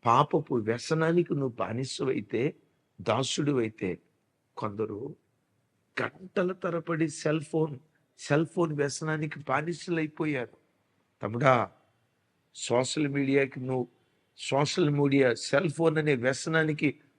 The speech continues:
ఒకవేళ నువ్వు బానిసవైపోయావేమో, ఈరోజు ప్రభు నీతో మాట్లాడుతున్నాడు, వదిలేయ్ ఆ వ్యసనాన్ని.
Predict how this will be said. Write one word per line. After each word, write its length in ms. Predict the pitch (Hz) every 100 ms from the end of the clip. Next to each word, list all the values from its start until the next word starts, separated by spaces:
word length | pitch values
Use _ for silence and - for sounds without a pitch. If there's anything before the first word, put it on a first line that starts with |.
| -
ఒకవేళ 380 | 123 143 151 156
నువ్వు 280 | 143 143 127
బానిసవైపోయావేమో, 1400 | 135 147 160 - 165 160 151 - 160 160 156 156 156 127 - _ _ _
ఈరోజు 380 | 135 151 175 170
ప్రభు 400 | 160 165 165 160
నీతో 360 | 175 175 175 175
మాట్లాడుతున్నాడు, 920 | 160 156 - 185 147 - 156 143 123 _ _ _ -
వదిలేయ్ 380 | 175 214 226 226
ఆ 80 |
వ్యసనాన్ని. 760 | 214 220 - 220 220 214 196